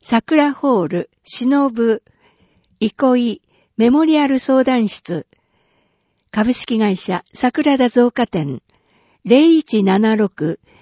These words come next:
二二の八零零零。弁護士法人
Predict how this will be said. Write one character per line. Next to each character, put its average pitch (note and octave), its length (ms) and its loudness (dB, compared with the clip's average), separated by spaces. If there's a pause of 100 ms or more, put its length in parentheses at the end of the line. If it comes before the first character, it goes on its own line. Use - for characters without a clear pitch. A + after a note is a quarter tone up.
(100)
二 D#4 320 4
二 D4 300 2
の E3 220 0 (400)
八 C#4 580 0
零 B3 500 4
零 A3+ 460 4
零。 E3 360 0 (2250)
弁 D4+ 260 4
護 F4+ 100 4
士 E4+ 160 2
法 D#4+ 240 2
人 F#3+ 320 0